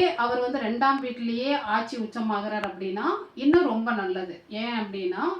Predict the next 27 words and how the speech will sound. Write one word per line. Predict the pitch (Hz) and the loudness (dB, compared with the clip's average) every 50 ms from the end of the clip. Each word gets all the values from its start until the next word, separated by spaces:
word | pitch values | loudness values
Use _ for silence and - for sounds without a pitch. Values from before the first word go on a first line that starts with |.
| - - - - - - | -8 -14 -18 -20 -14 -10
ரெண்டு | 208 202 220 240 277 | -6 -6 -2 -2 -2
கூடையவர் | 277 277 254 240 240 233 233 262 277 262 226 | -2 -2 -4 -4 -4 -4 -4 -4 -4 -4 -4
ரெண்டாம் | 214 208 226 233 226 226 | -4 -2 -2 -2 0 -2
இடத்துல | 220 214 - 208 202 | -4 -4 -4 -2 -2
ஆட்சி | 208 208 - - 220 | -2 -2 -4 -4 -4
ஆகும்போது | 202 202 202 196 190 196 180 175 170 175 208 285 359 - - - - - - - - | -4 -4 -4 -6 -6 -4 -4 -4 -4 -4 -4 -4 -6 -6 -10 -16 -20 -20 -20 -10 -2
அவர் | 214 247 240 233 220 - | 0 2 2 2 0 0
பாவரா | - 226 233 240 240 277 285 294 294 302 311 294 262 | 0 2 4 4 4 4 4 4 4 6 6 4 2
இருந்தால் | 240 226 247 254 262 262 247 240 226 - | 2 -2 -4 -4 -4 -4 -4 -4 -4 -6
கூட | 233 226 208 196 180 196 247 285 285 - - - - _ | -6 -6 -4 -4 -2 -2 -2 -2 -4 -6 -12 -20 -14 _
கண்டிப்பா | - 220 233 269 277 302 294 - - 226 226 269 339 403 427 - - | -4 -4 -2 0 2 2 2 2 2 2 4 4 4 2 0 -2 -4
அவர் | 214 220 233 240 | -2 0 0 0
வந்து | 233 226 220 220 226 247 302 339 392 415 381 - - | 0 0 0 -2 0 2 2 2 2 2 -2 -6 -6
அவங்களுக்கு | 208 208 208 226 240 240 240 226 - 262 | -4 -4 -2 -2 -2 -2 -2 -4 -2 -2
ஏதாவது | 226 208 247 294 359 381 359 | -4 -2 0 0 2 2 0
ஒரு | 285 240 | 0 0
வகையில | 226 226 233 247 269 254 | 0 -2 0 -2 -2 -2
ஒரு | 233 214 | -2 -2
வருமானத்தை | 202 190 196 208 214 226 226 220 214 196 220 214 | -2 -2 -4 -2 -2 0 -2 -2 -2 -2 -4 -4
அப்படிங்கிறது | 202 190 190 190 196 196 202 202 214 240 233 | -4 -4 -4 -4 -4 -4 -6 -6 -8 -8 -8
கொடுப்பாரு. | 214 190 185 - 190 185 180 185 220 330 349 - - - - - - - - - _ _ - - | -8 -10 -8 -8 -6 -4 -4 -2 -2 -4 -4 -6 -10 -18 -20 -20 -20 -20 -20 -20 _ _ -6 -2
தடை | 226 226 233 285 311 294 | 0 2 4 4 4 4
தாமதங்கள் | 285 277 262 262 247 262 254 254 247 247 240 226 | 4 4 4 4 2 0 -4 -4 -4 -4 -2 -2
வந்தாலும் | 202 196 214 220 220 214 214 214 233 240 269 285 277 - - - - - - - - 226 220 | -2 -2 -2 0 0 0 0 0 0 0 -2 -2 -2 -4 -10 -18 -20 -20 -20 -16 -10 -6 -6
ஏதாவது | 220 220 247 233 226 247 247 240 | -4 0 2 2 2 4 2 0
ஒரு | 233 220 220 | 0 0 2
வகையில | 220 214 214 220 226 226 226 | 2 2 2 0 -2 -2 -2